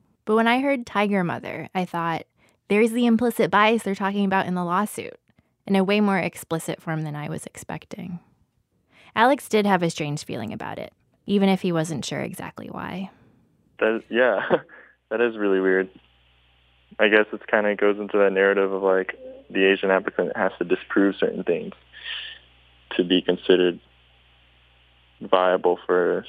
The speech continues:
Speaker 2: something Ivy League.
Speaker 1: In other words, if you want to get into Harvard, don't be too Asian.
Speaker 2: Huh.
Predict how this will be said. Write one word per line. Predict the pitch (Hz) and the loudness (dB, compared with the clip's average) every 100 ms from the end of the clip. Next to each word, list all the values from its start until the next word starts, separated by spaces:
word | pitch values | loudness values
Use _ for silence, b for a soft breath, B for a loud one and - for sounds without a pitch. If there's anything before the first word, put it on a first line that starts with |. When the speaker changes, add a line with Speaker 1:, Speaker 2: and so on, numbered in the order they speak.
| - | -8
Speaker 2:
something | - 92 85 | -6 -4 0
Ivy | 87 90 90 | 0 0 -2
League. | 87 90 95 - _ _ _ _ _ _ - | -2 -4 -6 -12 _ _ _ _ _ _ -4
Speaker 1:
In | 196 | 0
other | 196 196 | 2 4
words, | 180 165 165 - - | 4 2 -2 -10 -10
if | 180 | -4
you | 190 | 0
want | 185 190 | 0 -2
to | 185 | -4
get | 175 | -2
into | 165 160 | -2 -4
Harvard, | 170 156 151 139 - b b _ | -4 -4 -2 -6 -8 b b _
don't | 175 - | -6 -4
be | 160 | -8
too | - 147 | -8 -10
Asian. | 127 139 165 131 160 185 - _ _ | -10 -10 -12 -12 -12 -14 -18 _ _
Speaker 2:
Huh. | - 117 | -2 0